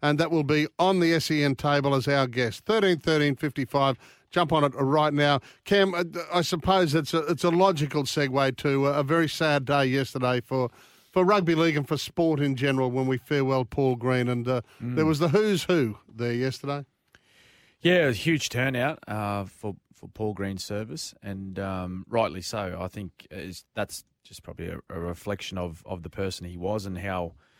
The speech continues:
Speaker 2: likeable and, um, personable, um, he was a, as a man, and,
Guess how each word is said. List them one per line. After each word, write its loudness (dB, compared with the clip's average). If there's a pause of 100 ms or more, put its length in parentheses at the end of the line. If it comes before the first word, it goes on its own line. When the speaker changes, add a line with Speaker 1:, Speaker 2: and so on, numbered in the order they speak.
(360)
Speaker 2:
likeable 0
and, -4 (140)
um, -8
personable, -4 (160)
um, -8
he -6
was -4
a, -4
as -6
a -8
man, -6
and, -8